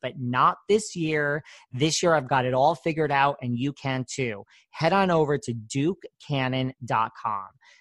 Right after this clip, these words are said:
That's right, duke cannon dot com. They have holiday-themed grooming gifts like Frothy the Beer Man gift set or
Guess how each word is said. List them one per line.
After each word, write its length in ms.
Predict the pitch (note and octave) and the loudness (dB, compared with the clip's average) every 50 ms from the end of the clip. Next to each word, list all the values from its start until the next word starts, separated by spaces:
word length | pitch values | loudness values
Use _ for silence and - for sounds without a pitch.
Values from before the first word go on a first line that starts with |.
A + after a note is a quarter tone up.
| _ _ - | _ _ -2
That's 200 | C#3+ C#3 - - | -2 -2 0 0
right, 240 | F3+ D#3 C3+ B2 A#2+ A#2 - | 0 0 0 -2 -6 -12 -8
duke 280 | - D3 D#3+ G3 A3+ - _ _ - - | -2 -2 0 0 -2 -4 _ _ -10 -6
cannon 440 | D3 C#3 C3 B2+ B2+ B2+ B2 B2 | -2 -2 0 0 0 -2 -2 -2
dot 300 | A2 C3+ B2 A2 A2 - - | -2 0 0 -2 -2 -4 -6
com. 400 | - C3 A#2 G#2+ G2+ G2+ G#2+ A#2 D3 | -4 -2 -2 -2 -2 -4 -6 -4 0
They 60 | C#3+ | 0
have 140 | C#3 B2+ - | 0 0 -2
holiday-themed 1300 | - - - D#3 D3 D#3 E3 F3 E3+ F3 F3+ F#3 F3+ - _ _ _ - C#3 C3+ C3+ C3 C3 C3 C3 - - - C3 A#2 | -8 -6 -2 0 2 2 2 0 0 -2 -2 -2 -4 -6 _ _ _ -4 -2 0 0 0 -2 -2 -4 -6 -10 -18 -16 -12
grooming 600 | A#2 A#2+ A#2+ C3+ D#3 E3 E3+ E3+ E3+ E3+ E3+ E3 - - A#2 A2+ | -10 -8 -4 0 0 0 2 0 0 -2 -4 -6 -8 -10 -12 -8
gifts 440 | A2 C#3 A#2+ G#2 G#2 - - - - - - - - _ | -6 -4 -4 -6 -8 -12 -16 -20 -20 -20 -20 -20 -12 _
like 260 | C3+ C3+ B2+ B2 - _ _ | -2 0 0 -2 -4 _ _
Frothy 680 | - - - - C3 C3+ D#3 D3+ - F3+ F#3 F#3 E3+ | -20 -16 -4 0 2 4 4 4 2 0 0 0 0
the 160 | C#3 B2+ C3+ | -2 -4 -4
Beer 300 | A2+ G#2 C#3+ C#3+ D#3 E3 | -4 -2 -2 0 0 2
Man 360 | D#3 D#3 D3+ D3+ D3+ C#3+ A#2 G#2+ | 0 0 0 0 -2 -4 -4 -4
gift 220 | B2 E3 G3 - | -4 -4 -4 -4
set 340 | - - B2 G2+ G2 G2 - _ _ _ _ _ _ _ _ - | -6 -10 -10 -10 -10 -12 -18 _ _ _ _ _ _ _ _ 2
or 500 | F3+ G3 A3+ A3 E3+ C#3+ C#3 C#3 C#3 - | 4 4 6 6 6 6 4 2 0 -2